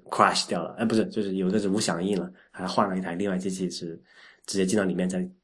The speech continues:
进行演示的。然后，啊，可能安卓那个情，情况要好一点，因为其实安卓那个事情，他们之前很，很，你，我，我，你不知道有没有留意到啊，很，很早之前就有很多厂商在做这件事情了。国内的话，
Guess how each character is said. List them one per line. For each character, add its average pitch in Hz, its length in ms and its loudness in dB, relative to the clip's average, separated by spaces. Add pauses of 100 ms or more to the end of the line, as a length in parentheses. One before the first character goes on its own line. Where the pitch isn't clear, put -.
进 90 140 -2
行 92 100 0
演 95 200 -4
示 - 200 -2
的。 80 160 -14 (500)
然 92 160 -4
后， 95 720 2 (280)
啊， 90 220 -6
可 110 100 0
能 120 60 6
安 175 200 8
卓 107 200 6
那 127 100 8
个 110 80 8
情， 98 220 -2
情 107 180 4
况 120 140 8
要 123 80 8
好 82 320 2
一 131 80 4
点， 82 200 0
因 113 120 -2
为 117 240 4
其 175 100 6
实 196 80 10
安 196 100 8
卓 175 80 6
那 165 80 8
个 160 80 8
事 147 80 8
情， 139 360 6
他 135 140 4
们 135 140 6
之 143 140 6
前 113 260 4
很， 90 240 0 (100)
很， - 160 -6
你， 120 80 8
我， 110 140 10
我， 117 160 8 (240)
你 120 140 4
不 113 100 2
知 151 60 6
道 156 80 10
有 110 100 6
没 110 120 6
有 107 80 8
留 98 160 6
意 110 80 8
到 104 120 6
啊， 92 160 4
很， 95 240 -6
很 110 300 2
早 87 140 8
之 92 60 2
前 98 140 2
就 104 80 4
有 104 80 4
很 92 100 -4
多 92 100 0
厂 85 180 -4
商 87 120 -2
在 95 140 2 (140)
做 110 160 4
这 98 60 2
件 92 120 0
事 92 120 -4
情 90 120 -4
了。 85 100 -10 (420)
国 101 160 6
内 131 120 10
的 107 100 6
话， 92 360 4